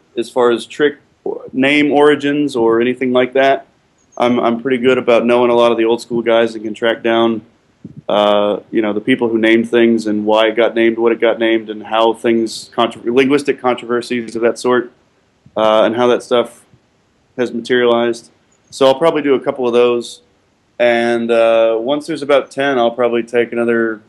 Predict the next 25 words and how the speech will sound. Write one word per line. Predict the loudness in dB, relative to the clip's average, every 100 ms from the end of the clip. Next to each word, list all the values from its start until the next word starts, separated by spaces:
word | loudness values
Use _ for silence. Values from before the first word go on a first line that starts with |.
| _
six | -10 -6 -2
months | -2 0
off | 2 2 -2
and | -6
then | -2
do | -2
a | 0
third | 0 -2
season | -4 -2 -2
after | -2 -2
that. | 0 0 -4 _ _ _ _ _ _ _ _ -2
Um, | 2 4 2 -2 _ 0
but | 4
one | 4
thing, | 4 2 2
one | 0
thing | 0 0
that | 0
I |
do | 0 -2
wanna | -2
say | -4 -4 -6
is | -6
that | -8 -8
from, | -2 0 0 -4